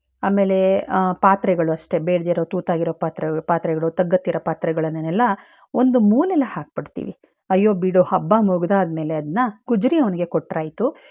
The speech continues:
ಇದನ್ನ ಯಾರಾದ್ರೂ ಬಟ್ಟೆ ಕೊ-, ತಗೊಂಡೋಗಕ್ ಬರ್ತಾರೆ, ಇಲ್ಲ ಯಾವ್ದಾರ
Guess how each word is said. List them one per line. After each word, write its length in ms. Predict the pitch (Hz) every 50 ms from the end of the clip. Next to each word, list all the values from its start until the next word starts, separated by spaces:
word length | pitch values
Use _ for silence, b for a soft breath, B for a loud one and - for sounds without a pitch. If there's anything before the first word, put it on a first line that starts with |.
| B B
ಇದನ್ನ 360 | - 277 294 320 311 254 202 175 180 220
ಯಾರಾದ್ರೂ 540 | 233 208 196 180 180 180 185 190 185 208 196
ಬಟ್ಟೆ 400 | 170 170 160 - - 220 220 214
ಕೊ-, 260 | 214 - 190 175 175
ತಗೊಂಡೋಗಕ್ 540 | 196 - 196 190 190 185 180 170 170 170 160
ಬರ್ತಾರೆ, 480 | 165 160 - - - 156 160 185 233
ಇಲ್ಲ 120 | 226 208 208
ಯಾವ್ದಾರ 320 | 202 196 180 175 170 180